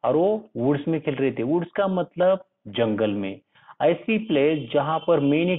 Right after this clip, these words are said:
trees है, उस प्लेस को हम, बहुत सारे ट्रीज है, उसे हम क्या बोलते हैं? वुड्स।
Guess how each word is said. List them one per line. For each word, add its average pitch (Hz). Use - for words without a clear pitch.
trees 151
है, 117
उस 175
प्लेस 147
को 156
हम, 151
बहुत 190
सारे 165
ट्रीज 147
है, 135
उसे 135
हम 139
क्या 131
बोलते 113
हैं? 175
वुड्स। 123